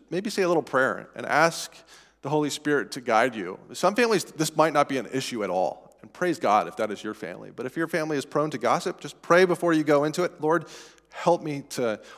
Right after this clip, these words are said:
honor you with the words I say and the thoughts I think." Uh, now, there's also the temptation, just like gossip can further a conflict, so can wading into the conflict and trying to solve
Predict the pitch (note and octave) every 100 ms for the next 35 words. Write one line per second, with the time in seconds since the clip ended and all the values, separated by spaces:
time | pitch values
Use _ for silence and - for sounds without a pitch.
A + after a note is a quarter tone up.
0 | - C3 C#3 C3 A#2+ G#2 G#2+ G#2 A2+ A2
1 | F#2 G2 E2 E2 - _ _ _ _ G#2
2 | G2+ G2+ F#2 E2+ E2+ D#2 D#2 _ _ _
3 | _ _ _ _ _ - C#3 C3+ A#2 -
4 | - - F3 G#3 E3 D3 - - - -
5 | E3 C4 B3 G3 C#3+ D3+ - C3+ B2 D#3+
6 | D3+ D#3 C3+ B2 D3+ G#3+ F3 - C3 C3
7 | A#2 A#2 - A2+ A2 C#3 B2+ - G#3 G#3
8 | F3 C#3 B2 A#2+ E3+ F3+ D#3 C#3+ G3 F3+
9 | C3+ C3 A#2 - C3+ - B2 A#2 C#3+ C#3
10 | C3+ D#3 - F3 F#3 D#3+ A#2+ - -